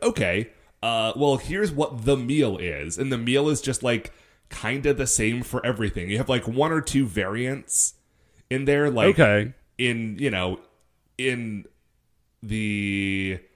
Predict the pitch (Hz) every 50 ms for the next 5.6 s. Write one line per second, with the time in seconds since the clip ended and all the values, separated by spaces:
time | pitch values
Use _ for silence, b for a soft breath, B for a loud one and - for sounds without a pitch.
0 | _ _ - 107 113 107 - - - _ - 131 127 131 127 - - 123 107 -
1 | - 131 123 117 - - - - - - - 104 98 95 90 90 87 82 - -
2 | 120 135 139 - 190 185 - 190 143 110 90 95 120 131 139 143 143 117 120 110
3 | - - - - 170 151 117 104 95 107 127 135 156 160 - 143 113 - 98 95
4 | - 107 95 87 90 92 90 87 85 - - 98 104 120 120 - - 220 196 76
5 | 65 - - - 170 143 101 - - 78 80 92